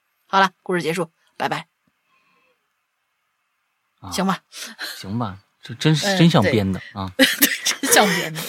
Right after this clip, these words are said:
Speaker 2: 啊，编的，
Speaker 1: 好嘞。
Speaker 2: 你跟我说啊，这个编的这个故事啊，你就，就说你这一看就是编的，为啥呢？太假了，你知道吧？编的好一点就变成真的了，你知道吗？<laughs>
Speaker 1: 嗯。
Speaker 2: 这，嗯，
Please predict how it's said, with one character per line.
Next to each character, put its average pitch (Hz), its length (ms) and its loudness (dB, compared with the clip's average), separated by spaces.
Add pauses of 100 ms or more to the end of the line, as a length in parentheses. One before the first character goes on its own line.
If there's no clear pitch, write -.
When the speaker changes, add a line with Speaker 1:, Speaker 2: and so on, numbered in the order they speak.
(920)
Speaker 2:
啊， 92 340 0
编 190 140 10
的， 208 100 10
Speaker 1:
好 277 60 10
嘞。 90 180 4
Speaker 2:
你 98 120 -2
跟 120 140 6
我 113 100 8
说 104 160 4
啊， 92 320 -2 (420)
这 175 100 -2
个 151 80 6
编 233 460 10
的 143 100 12
这 107 100 6
个 101 80 4
故 98 240 2
事 98 100 -2
啊， 82 280 -6 (220)
你 107 120 -8
就， 117 180 0
就 113 180 0
说 117 140 0
你 98 200 4
这 147 120 4
一 110 200 2
看 - 240 2
就 117 80 6
是 107 100 0
编 113 340 6
的， 95 100 0 (100)
为 175 120 12
啥 95 140 6
呢？ 92 180 -6 (220)
太 202 220 4
假 - 160 2 (180)
了， - 120 -12
你 92 100 0
知 82 100 2
道 110 80 2
吧？ - 160 -6 (300)
编 254 140 10
的 226 80 10
好 92 340 8
一 202 100 12
点 - 160 8
就 113 80 6
变 101 140 8
成 110 140 10
真 131 200 10
的 110 100 8
了， 90 100 -2
你 110 40 6 (120)
知 113 100 2
道 127 100 10
吗？ 95 160 6 (340)
<laughs> - 340 4
Speaker 1:
嗯。 226 320 2
Speaker 2:
这， 233 200 8 (640)
嗯， 156 360 8